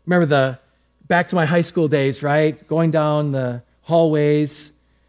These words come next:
you see your, your friends, "Love you, bye. Love ya. Love you, bye. I love you, bye." You know, and you give a high five. And, you know,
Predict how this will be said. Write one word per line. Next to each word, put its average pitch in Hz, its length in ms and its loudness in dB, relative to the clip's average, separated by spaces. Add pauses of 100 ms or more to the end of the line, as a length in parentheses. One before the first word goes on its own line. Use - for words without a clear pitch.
(420)
you - 60 -8
see 185 120 2
your, 160 240 2
your 156 140 0
friends, 147 520 -4
"Love 302 200 2
you, 277 100 0
bye. 294 440 -6 (160)
Love 311 260 2
ya. 269 180 -6 (240)
Love 269 200 -2
you, 277 80 -2
bye. 277 340 -8 (160)
I 254 60 -4
love 339 180 2
you, 302 60 -2
bye." 349 380 -6 (380)
You 185 140 2
know, 170 260 2
and 160 100 -2
you 147 60 -4
give 151 120 0
a 151 60 0
high 147 180 -2
five. 139 680 -4 (420)
And, 147 400 -2
you 151 80 0
know, 135 400 -2